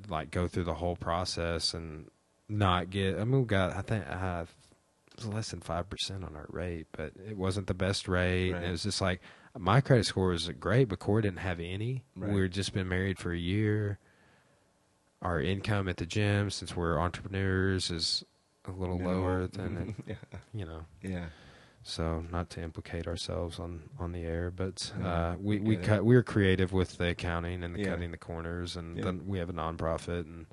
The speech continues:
Speaker 2: Yeah.
Speaker 1: it's, um, it's nice to be able to reap the benefits of, if we're gonna have to pay a bunch of taxes, we can make a donation to the nonprofit and then
Speaker 2: Mm-hmm.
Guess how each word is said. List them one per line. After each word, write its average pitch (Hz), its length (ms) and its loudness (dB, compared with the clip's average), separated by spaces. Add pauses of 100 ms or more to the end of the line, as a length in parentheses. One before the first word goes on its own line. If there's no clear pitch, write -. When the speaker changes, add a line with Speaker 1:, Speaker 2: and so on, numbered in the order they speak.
(180)
Speaker 2:
Yeah. 92 120 -6 (460)
Speaker 1:
it's, - 280 -8
um, 78 500 -6 (680)
it's - 200 -8
nice 80 260 -4
to - 60 -14
be 82 80 -6
able 78 140 -4
to 76 80 -6
reap 82 220 -6
the - 80 -10
benefits 82 580 -8
of, 82 180 -6
if - 160 -10
we're 87 280 0 (140)
gonna 90 200 -2
have 87 180 -4
to - 80 -10
pay 85 140 -2
a 82 40 -2
bunch 85 200 -4
of - 60 -6
taxes, 82 300 -4
we 85 140 -6
can 87 120 -10
make 80 160 -6
a 82 40 -8
donation 82 540 -6
to 90 120 -6
the 82 60 -4
nonprofit 85 720 -4
and 85 120 -12
then 85 320 -8
Speaker 2:
Mm-hmm. 90 140 -10